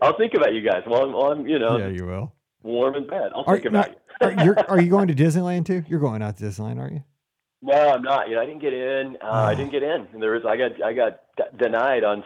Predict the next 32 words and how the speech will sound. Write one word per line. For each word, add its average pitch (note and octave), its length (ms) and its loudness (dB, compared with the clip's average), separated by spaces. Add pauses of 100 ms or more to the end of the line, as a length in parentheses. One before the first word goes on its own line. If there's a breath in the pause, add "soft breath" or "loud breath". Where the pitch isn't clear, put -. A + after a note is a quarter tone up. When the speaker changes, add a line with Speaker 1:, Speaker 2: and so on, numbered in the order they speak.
Speaker 1:
sign-up A#2 320 -4
day. F2+ 320 -4
So, G2 360 2 (500 soft breath)
and G#2 180 -2
then A#2 220 2
the B2 80 2
day B2 260 2
that C#3+ 120 2 (100)
Scott B2+ 340 2
signed G#2+ 200 2
up, G#2 120 2
I A2 120 2
was G#2+ 100 -2 (160)
skiing B2 360 -2
actually, G2+ 400 -2
and G#2+ 80 -4
he A2 80 -4
was G#2 100 -6
texting B2 500 -2
me. A#2 400 -4 (300)
I C#3 80 2
didn't C3+ 160 2
see B2 80 0
the A2 80 0
text A#2 320 -2
till, A2+ 100 0
like, G2+ 200 -2
thirty A2 200 0
minutes G2 260 -4
later. A#2+ 200 0
I'm F#2+ 80 -4
like, F2+ 200 -4